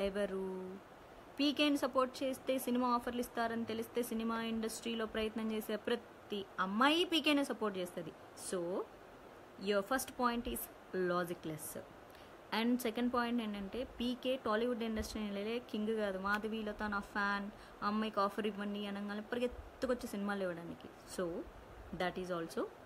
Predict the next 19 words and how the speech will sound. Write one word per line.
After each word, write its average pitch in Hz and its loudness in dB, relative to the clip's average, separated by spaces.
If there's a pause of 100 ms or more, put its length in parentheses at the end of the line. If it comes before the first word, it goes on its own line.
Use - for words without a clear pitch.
(180)
wrong. 214 6 (840)
And, 247 4
uh, 180 -2
కాస్టింగ్ 226 0
కౌచ్ 269 4
గురించి 254 0
మాట్లాడాను. 196 -2
నన్ను 262 6
ఎవరు 226 4
పిలిచి 320 2
సినిమా 277 6
ఆఫర్లు 254 0
ఇస్తారు? 220 -2 (560)
So, 196 2 (400)
మూడో 208 4
పాయింట్ 170 -4
కూడా 285 -2
రాంగ్. 175 2 (720)
So, 170 0